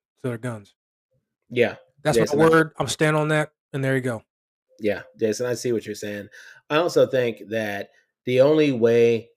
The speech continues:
Speaker 2: for any meaningful change is you're gonna need actual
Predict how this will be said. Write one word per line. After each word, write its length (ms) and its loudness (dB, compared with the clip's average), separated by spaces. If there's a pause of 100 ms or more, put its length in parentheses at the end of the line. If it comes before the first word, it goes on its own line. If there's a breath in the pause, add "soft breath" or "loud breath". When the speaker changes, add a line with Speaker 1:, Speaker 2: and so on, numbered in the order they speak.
Speaker 2:
for 200 -6
any 220 -2
meaningful 600 -4
change 520 -2 (360 soft breath)
is 760 2 (1400)
you're 200 -4
gonna 200 2
need 560 -4 (200)
actual 840 -4